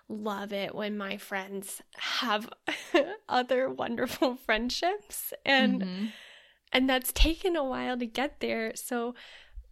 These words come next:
Speaker 2: Hmm.
Speaker 1: listeners, if you are somebody like me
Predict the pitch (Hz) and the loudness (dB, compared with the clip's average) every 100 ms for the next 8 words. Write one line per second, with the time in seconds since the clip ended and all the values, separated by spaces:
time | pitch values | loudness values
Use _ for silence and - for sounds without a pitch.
0 | - 233 240 277 403 392 403 403 415 - | -10 -2 0 2 2 2 2 0 -2 -8
1 | - _ _ 240 247 247 _ - 262 247 | -20 _ _ -10 -10 -12 _ 4 4 4
2 | 220 233 294 349 339 339 330 285 277 269 | -2 -2 -2 0 2 2 2 2 2 -2
3 | 269 247 220 240 277 285 294 302 262 240 | -2 -2 0 0 -2 -4 -2 0 0 0
4 | 240 | 0